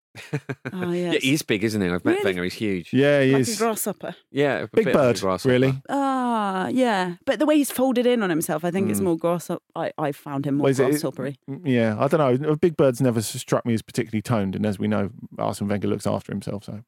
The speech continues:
Speaker 1: Yeah,
Speaker 3: ma-, ma-,
Speaker 1: exactly.
Speaker 3: maybe that's a poor comparison.
Speaker 1: Big Bird's got quite a belly. He's got a beer belly on hi-, him, hasn't he?
Speaker 2: <laughs> He does.
Speaker 1: He does.
Speaker 2: Yeah. Which
Speaker 1: Yeah.
Speaker 2: raises some questions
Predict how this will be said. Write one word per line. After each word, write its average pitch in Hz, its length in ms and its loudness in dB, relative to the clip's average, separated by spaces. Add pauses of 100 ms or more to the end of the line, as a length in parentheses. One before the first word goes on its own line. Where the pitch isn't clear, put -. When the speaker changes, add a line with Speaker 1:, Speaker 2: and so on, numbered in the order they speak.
(120)
Speaker 1:
Yeah, 185 160 0
Speaker 3:
ma-, 165 40 2
ma-, 156 60 2
Speaker 1:
exactly. 156 280 2
Speaker 3:
maybe 139 120 4
that's 120 140 2
a - 40 -10
poor 104 180 0
comparison. 95 500 -8
Speaker 1:
Big 427 160 0
Bird's 349 200 0
got - 200 -2
quite - 180 0
a 160 40 0
belly. 214 300 -2
He's 254 100 -2
got 269 120 2
a 160 60 -2
beer 247 160 2
belly 160 280 0
on 143 100 0
hi-, 185 180 -2 (160)
him, 175 220 -4
hasn't 196 280 -2
he? 156 100 0 (140)
Speaker 2:
<laughs> - 60 -4
He 98 60 -6
does. 98 360 -2 (260)
Speaker 1:
He 466 100 -2
does. 539 280 4
Speaker 2:
Yeah. - 500 -14
Which 370 100 2
Speaker 1:
Yeah. 139 60 2
Speaker 2:
raises 127 260 2
some 110 120 -2
questions 98 520 -4